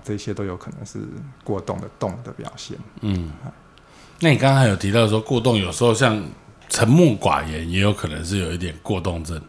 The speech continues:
Speaker 1: 嗯，嗯，嗯。
Speaker 2: 对啊，那这个就是完全又是颠倒的状况。
Speaker 1: 嗯，嗯。
Speaker 2: 嗯。
Speaker 1: 因为就每个小朋友还是有他自己的个性嘛。
Speaker 2: 嗯。
Speaker 1: 那过动小朋友也有比较开朗活泼的，比较不怕生的，
Speaker 2: 嗯。
Speaker 1: 那可是也会有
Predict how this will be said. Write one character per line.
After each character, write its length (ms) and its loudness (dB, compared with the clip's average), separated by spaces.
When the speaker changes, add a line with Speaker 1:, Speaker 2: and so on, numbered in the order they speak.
Speaker 1:
嗯， 320 -4
嗯， 80 -6
嗯。 140 -6
Speaker 2:
对 140 -2
啊， 140 -6
那 140 2
这 120 4
个 80 4
就 140 0
是 100 0
完 220 0
全 180 -4
又 140 0
是 80 -4
颠 260 -2
倒 200 -6
的 100 -12
状 240 -12
况。 180 -12
Speaker 1:
嗯， 240 -2
嗯。 180 -4
Speaker 2:
嗯。 180 -4
Speaker 1:
因 200 4
为 340 2
就 120 2
每 140 4
个 100 0
小 200 -4
朋 120 -6
友 120 2
还 100 -2
是 140 -4
有 80 0
他 160 -4
自 100 -6
己 80 -2
的 100 -12
个 220 -4
性 300 -8
嘛。 160 -12
Speaker 2:
嗯。 320 2
Speaker 1:
那 260 -4
过 140 2
动 160 2
小 100 -2
朋 140 -4
友 60 -2
也 80 0
有 260 -2
比 80 -14
较 280 0
开 200 -4
朗 200 -4
活 220 -8
泼 280 -6
的， 200 -8
比 60 -12
较 240 -4
不 160 -8
怕 220 -2
生 280 -6
的， 160 -8
Speaker 2:
嗯。 140 0
Speaker 1:
那 60 -2
可 100 -4
是 180 0
也 100 0
会 240 0
有 200 -8